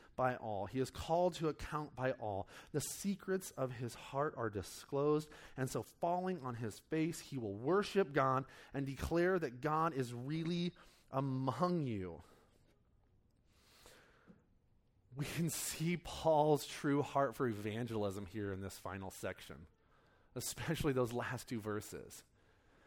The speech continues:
If we are all speaking in tongues, even if we're doing it in the biblically ordained way, which would be one or two of us at a time with an interpreter, it can cause confusion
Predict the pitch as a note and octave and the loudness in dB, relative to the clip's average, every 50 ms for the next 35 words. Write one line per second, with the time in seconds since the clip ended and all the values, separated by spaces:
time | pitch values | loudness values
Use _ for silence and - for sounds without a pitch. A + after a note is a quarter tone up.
0 | - - - _ - D3 C#3+ F#3+ A#3 C4+ C#4 A#3 G3+ G#3+ A#3 A#3 A3 - - - | -20 -20 -8 _ -4 0 2 4 6 6 6 6 6 6 6 6 4 0 -4 0
1 | - A#3 B3 A3 B3+ B3 A3 G3+ F#3+ F#3 - - - A3+ A#3 F#3 E3 E3+ F3+ D#3+ | 2 2 2 4 2 2 2 2 2 0 0 0 2 4 6 6 6 4 4 4
2 | G3+ A#3 C4 C#4+ C#4+ C4+ - C4 B3 F#3+ D3 F3+ A#3+ C4 C4+ A#3+ G#3+ G#3+ F#3+ F#3+ | 6 6 6 6 6 4 6 2 2 4 4 4 4 4 6 4 4 4 4 6
3 | F#3+ F3+ - - - - - - C3+ C3+ G#3+ B3 G#3+ A3+ A#3 B3+ - - - A3+ | 6 6 4 4 -12 -16 -14 -4 6 8 8 8 8 6 4 4 4 4 0 2
4 | A#3+ A#3 A3+ A3+ A3+ A3+ F3 G3 G3+ G3+ F3+ E3 E3 - G#3 G#3 G3+ G3+ G3+ F#3+ | 4 6 6 8 6 8 10 10 8 8 6 2 2 4 6 6 8 6 6 4
5 | E3 E3 D#3+ D#3+ E3 F#3+ A#3 C#4 B3+ E3+ C3 B2+ C3 C#3 D3+ G3 A3 - - - | 2 0 -2 0 2 4 4 6 6 6 6 6 8 6 6 6 4 0 -4 -20
6 | - - - - - - - _ _ - E3+ G#3 A3 - A3 G3+ F3 G#3 F#3+ D3+ | -20 -20 -20 -20 -20 -20 -20 _ _ 0 2 2 4 4 2 4 4 4 4 6
7 | D#3+ F3 F#3 A3 B3 C4 - - - B3 B3 A3+ G3+ E3+ D3 C#3 C3+ B2+ B2+ C#3 | 6 6 6 6 4 4 2 2 2 6 8 10 8 8 8 8 6 6 8 8
8 | E3 F#3 F3+ - - - - - - - _ _ _ _ - D3 E3+ F#3+ A3 A3 | 8 8 6 2 -6 -8 -10 -16 -20 -20 _ _ _ _ 4 4 6 6 6 4
9 | - - - F#3+ F3 F3 F3 E3+ E3+ G3+ G3+ - A3 G3+ F#3 F3 - - A3+ C4 | 4 0 0 2 4 4 4 6 6 6 6 6 4 2 2 2 2 2 2 0
10 | A#3+ - E3 C3 B2 A#2 A#2+ D3 F#3+ F#3+ - - - _ _ - _ _ _ A3 | 2 2 2 2 4 4 6 4 4 2 0 -14 -20 _ _ -20 _ _ _ 0
11 | A3+ - B3+ B3 A#3 - - - G3+ A3 A3 G3+ - - G3+ G3 F#3 - - - | 2 4 4 2 2 0 -2 0 2 2 2 2 0 -2 0 0 0 0 -4 -10
12 | - - A#3 B3 C#4 D#4 D#4+ D#4+ D#4+ F#3+ D#3 D3+ D#3+ D3 C#3 C#3+ E3+ G#3+ A#3+ | -10 -2 4 6 8 8 8 8 8 6 4 4 4 6 6 6 4 4 2